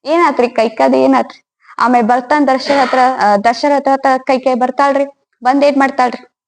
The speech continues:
ವರದಾನ್ ಕೇಳ್ತಾಳ್ರಿ. ಏನ್ ಎರಡ್ ವರದಾನ್ರಿ? ಒಂದು ವನವಾಸಕ್ ಹೋಗ್ಬೇಕು ಹದ್ನಾಲ್ಕು ವರ್ಷ, ಎರಡನೇದು ಭರತ ರಾಜ ಆಗ್ಬೇಕು. ಆ ಭರತ್ ಬೇರೆ ಕಡೆ ಹೋಗಿರ್ತಾನ್ರಿ ಇದೆಲ್ಲ ಆಗೋಕೈತಿ ಸಮಯದಲ್ಲಿ.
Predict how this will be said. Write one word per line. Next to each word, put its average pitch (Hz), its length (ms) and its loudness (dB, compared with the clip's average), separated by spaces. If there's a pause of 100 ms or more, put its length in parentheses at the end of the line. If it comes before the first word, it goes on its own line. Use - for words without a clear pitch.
(880)
ವರದಾನ್ 226 420 0
ಕೇಳ್ತಾಳ್ರಿ. 247 680 -2
ಏನ್ 269 160 -6
ಎರಡ್ 262 260 2
ವರದಾನ್ರಿ? 240 580 0 (680)
ಒಂದು 214 220 -6
ವನವಾಸಕ್ 208 480 0
ಹೋಗ್ಬೇಕು 311 380 2
ಹದ್ನಾಲ್ಕು 370 480 0
ವರ್ಷ, 440 240 0 (520)
ಎರಡನೇದು 262 840 -2 (1080)
ಭರತ 254 360 0
ರಾಜ 427 400 2
ಆಗ್ಬೇಕು. 254 320 0
ಆ - 180 -2
ಭರತ್ 302 320 0
ಬೇರೆ 302 180 2
ಕಡೆ 320 160 2
ಹೋಗಿರ್ತಾನ್ರಿ 285 460 0
ಇದೆಲ್ಲ 208 260 0
ಆಗೋಕೈತಿ 254 520 -2
ಸಮಯದಲ್ಲಿ. 208 520 -6